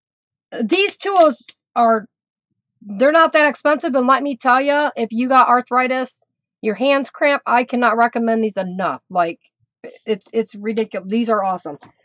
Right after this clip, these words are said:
I do have two other tools, and I can show you those at another time because they're on the other side of the craft room,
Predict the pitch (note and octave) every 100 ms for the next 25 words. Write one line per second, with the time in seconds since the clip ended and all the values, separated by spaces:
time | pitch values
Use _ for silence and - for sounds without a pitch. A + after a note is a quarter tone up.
0 | - C4+ A#3 F4 E4 E4+ C#4+ - D#4+ D#4
1 | C#4 D4 C#4+ D#4+ D#4 D#4 E4 - _ _
2 | _ _ _ _ _ _ - A#3 B3 B3
3 | A3+ - C4+ C4+ C4 A3+ B3 B3 C#4 D4
4 | _ _ _ _ _ _ - A#3+ A3 A3+
5 | A3+ A3 - A#3 A#3 G#3+ A3 G3 F#3+ G3+
6 | G3+ G3+ G#3+ - A#3 A3 G3 - G#3+ A3
7 | A#3+ A#3 B3